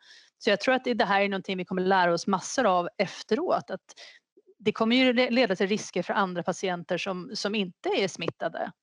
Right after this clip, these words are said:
För man måste utgå ifrån att de är smittade. Och det är någonting som jag funderar på, liksom, hur mycket, hur mycket komplikationer leder det här till? Om hur mycket fördröjningar i vårdkedjan leder det här till? Det, det är ju många patienter som kommer in på sjukhus med andningsproblem.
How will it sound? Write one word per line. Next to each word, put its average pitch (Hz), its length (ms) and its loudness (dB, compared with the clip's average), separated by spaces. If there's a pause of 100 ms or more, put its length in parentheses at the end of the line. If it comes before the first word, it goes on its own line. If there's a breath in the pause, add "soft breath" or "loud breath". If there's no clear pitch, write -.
(400)
För 220 80 -2
man 214 160 4
måste 208 220 0
utgå 190 240 -2
ifrån 170 200 -6
att 175 100 -8
de 165 120 -6
är 160 120 -6
smittade. - 540 -12 (260)
Och 196 100 -4
det 220 120 4
är 359 40 -2
någonting 220 280 -4
som 185 140 -8
jag 233 180 2
funderar 190 440 -2
på, 180 260 -2
liksom, 196 340 -6
hur 226 160 0
mycket, 180 760 0 (120)
hur - 140 -6
mycket 185 840 2 (840 soft breath)
komplikationer 190 840 -2
leder 185 300 0
det 175 60 0
här 247 200 2
till? 170 260 -4
Om 175 120 -2
hur 185 80 -4
mycket 180 280 -8
fördröjningar 175 500 -4
i 175 40 0
vårdkedjan 175 500 -4
leder 170 200 -6
det 170 60 -2
här 214 140 -2
till? - 300 -8 (1400)
Det, 294 100 -12
det 254 120 -4
är 262 100 2
ju 269 140 0
många 262 400 2
patienter 254 680 0
som 240 160 -6
kommer 240 240 -2
in 220 220 -4
på 226 160 -4
sjukhus 233 680 -2
med 220 160 -4
andningsproblem. 220 1000 -4